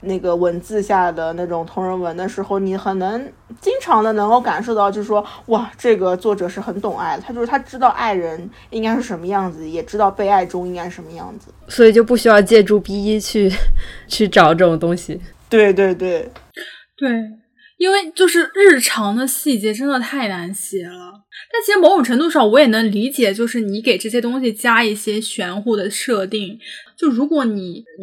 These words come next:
Speaker 3: 你能认可爱，首先它是一种抽象感受，或者是一种直觉。你用语言去描写直觉是一件非常困难的事情。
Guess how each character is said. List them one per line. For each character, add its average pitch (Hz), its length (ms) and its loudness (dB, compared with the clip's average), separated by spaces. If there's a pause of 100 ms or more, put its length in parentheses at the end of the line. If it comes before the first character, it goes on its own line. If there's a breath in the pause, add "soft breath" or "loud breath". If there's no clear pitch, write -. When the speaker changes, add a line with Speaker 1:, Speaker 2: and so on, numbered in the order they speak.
(120)
Speaker 3:
你 196 160 -4
能 190 180 -8
认 269 240 2
可 226 220 -6
爱， 247 340 2
首 196 220 -6
先 254 200 -6
它 269 160 4
是 262 200 -2
一 220 40 0
种 190 240 -14 (100)
抽 302 140 2
象 285 240 0
感 190 240 -10
受， - 300 -12 (100)
或 247 140 2
者 214 80 0
是 277 140 0
一 262 40 2
种 190 200 -6
直 196 260 -10
觉。 196 380 -10 (120)
你 220 80 2
用 294 220 2
语 208 140 0
言 190 200 -6
去 294 120 -4
描 226 200 0
写 233 140 -4
直 202 260 -8
觉 202 220 -4
是 233 240 -6
一 196 160 -8
件 208 260 -6
非 208 240 -4
常 175 560 -14
困 202 220 -10
难 - 180 -12
的 170 80 -16
事 - 240 -12
情。 226 340 -18